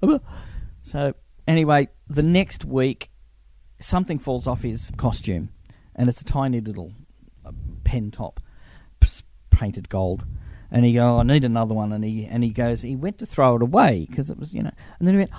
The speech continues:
<gasps> and he looked at me, and he goes, "You give this to your young daughter." He said, "I'm sure she'll appreciate it."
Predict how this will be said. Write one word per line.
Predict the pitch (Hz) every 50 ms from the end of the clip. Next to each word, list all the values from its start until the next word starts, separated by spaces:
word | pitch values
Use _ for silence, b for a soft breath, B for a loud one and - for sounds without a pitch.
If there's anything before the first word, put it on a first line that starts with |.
| B B B
<gasps> | B - - - -
and | - 170
he | 175 196
looked | 226 311 - -
at | - -
me, | 151 160 170 170 143 104 71 - -
and | - 156 165
he |
goes, | 156 175 175 - - - - - - - - -
"You | - - -
give | - - - -
this | - 160 - -
to | - - 139
your | 127 131 127 123
young | 117 120 120 117 110 110 - - 135 - _ _ -
daughter." | - 101 78 76 - - - - - - -
He | - -
said, | 139 - 131 110 95
"I'm | 104 123
sure | - - - 165 170 165
she'll | - - 135 101
appreciate | 98 - - 135 120 - - - 101 104 87
it." | -